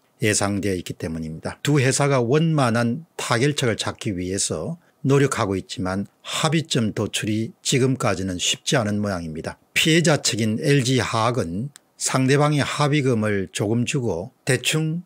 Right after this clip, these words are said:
덮으려고 한다, 이런 불만이 나오고, 또 도둑질을 했으면 성실하게 보상하는 것이 상식 아닌가, 이런 이야기도 나옵니다. 그러나 가해자 측에 해당하는 에스케이 이노베이션 측은 상대방이 터무니없는 금액을 기대해서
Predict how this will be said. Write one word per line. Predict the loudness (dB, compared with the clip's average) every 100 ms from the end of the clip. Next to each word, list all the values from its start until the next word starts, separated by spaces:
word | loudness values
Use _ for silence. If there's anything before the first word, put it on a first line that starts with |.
| _
덮으려고 | -2 0 0 0 0 -2
한다, | -4 -4 -4 -4 -2
이런 | 0 0 0
불만이 | -2 0 0 -2
나오고, | -4 -6 -6 -8 -8 -8 -10 -2
또 | 2 2 0 0
도둑질을 | 2 4 2 2 2 2
했으면 | 0 0 0 0
성실하게 | 0 2 2 2 0 0 0 -2 -2
보상하는 | -2 0 0 0
것이 | 0 -2 -4 -8 _ -8
상식 | -2 0 0 0 0
아닌가, | 0 0 0 -2 -4 -6
이런 | -2 2 2
이야기도 | 2 0 -4 -8
나옵니다. | -8 -8 -10 -10 -12 -12 0
그러나 | 2 4 2
가해자 | 2 4 4 4 4 2
측에 | 2 0 0
해당하는 | 0 0 0 -2 -2
에스케이 | 0 0 0 2 2 2
이노베이션 | 2 4 4 2 2 0
측은 | -2 -2 -2 -4 -6 _ -8
상대방이 | -2 2 4 4 4 2 -2
터무니없는 | 0 2 4 4 4 2 0
금액을 | -2 0 0 0 -2 -4 -4
기대해서 | -4 -2 -2 -2 -4